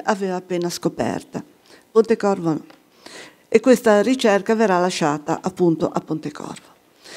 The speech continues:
La scoperta di Fermi avviene il venti marzo del trentaquattro ed è annunziata con una lettera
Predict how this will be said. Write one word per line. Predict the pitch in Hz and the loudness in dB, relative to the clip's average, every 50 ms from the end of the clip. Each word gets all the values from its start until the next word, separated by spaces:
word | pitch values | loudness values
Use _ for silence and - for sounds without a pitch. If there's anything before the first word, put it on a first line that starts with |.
| - - - - - | -18 -18 -16 -4 0
La | - 294 | 0 0
scoperta | 277 - 339 330 311 285 247 262 - 226 | 2 2 2 4 6 6 6 6 6 4
di | 214 277 | 4 4
Fermi | 262 - 240 214 220 214 220 233 240 247 - | 4 6 6 8 8 6 6 4 2 2 4
avviene | - 240 226 220 233 214 202 196 | 4 2 4 6 4 4 4 4
il | 202 196 | 0 2
venti | 185 240 240 240 240 240 | 4 4 4 4 2 0
marzo | 220 214 208 208 202 208 - - 214 | 0 2 2 2 0 -2 0 -2 0
del | 180 196 185 - | 2 2 0 0
trentaquattro | - 180 185 185 185 196 196 - 185 175 170 170 - _ - 190 214 208 - - | -2 -2 -2 -2 -2 -4 -4 0 0 0 0 -2 -6 _ -4 -2 0 0 0 2
ed | - 247 269 - 226 | 2 2 4 4 4
è | 214 196 160 - | 4 2 2 0
annunziata | - - 233 233 277 302 294 294 226 214 196 190 190 190 - 220 | -2 -2 0 2 2 2 2 2 2 2 2 2 0 0 -2 -4
con | 214 - 226 | 0 2 2
una | 226 233 240 | 4 4 4
lettera | 233 208 196 185 185 - 190 196 208 208 | 4 4 4 2 0 -2 -2 -2 -2 -2